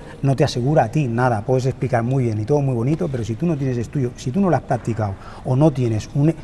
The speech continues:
has tenido atletas con los cuales tienes el estudio clínico, has trabajado con ellos, sabes, tienes tus, tus analíticas, tienes tu trabajo, tienes tu entreno, has visto lo que ha evolucionado.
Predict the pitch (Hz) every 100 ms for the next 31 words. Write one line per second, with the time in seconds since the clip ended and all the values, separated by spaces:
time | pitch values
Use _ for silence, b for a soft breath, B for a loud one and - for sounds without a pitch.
0 | B B - - 131 160 143 127 107 107
1 | 104 95 - - - 117 104 151 131 101
2 | - 196 - 123 - 185 151 104 139 120
3 | 110 107 B B B 147 - 170 123 165
4 | 117 120 127 107 - 120 110 - B B
5 | 147 147 143 123 - - 135 120 113 123
6 | 117 104 147 143 - 110 110 123 120 120
7 | 156 - 123 104 127 117 B B 147 135
8 | 156 151 147 139 139 135 113 120 -